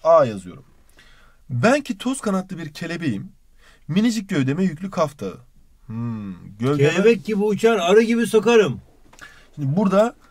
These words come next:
Speaker 1: "minicik gövdeme yüklü kaftağı" diyor. Hmm. Buraya baktığımızda Tonguç'um,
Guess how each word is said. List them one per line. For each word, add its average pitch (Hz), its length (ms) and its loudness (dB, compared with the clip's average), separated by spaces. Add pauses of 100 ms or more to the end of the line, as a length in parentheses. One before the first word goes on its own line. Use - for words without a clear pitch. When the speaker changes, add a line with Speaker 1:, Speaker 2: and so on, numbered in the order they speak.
(260)
Speaker 1:
"minicik 196 440 0
gövdeme 170 320 -2
yüklü 190 300 -6
kaftağı" 113 540 -6
diyor. 113 260 -12 (320)
Hmm. 104 380 -10 (680)
Buraya 208 300 0
baktığımızda 214 520 -2
Tonguç'um, 185 440 -10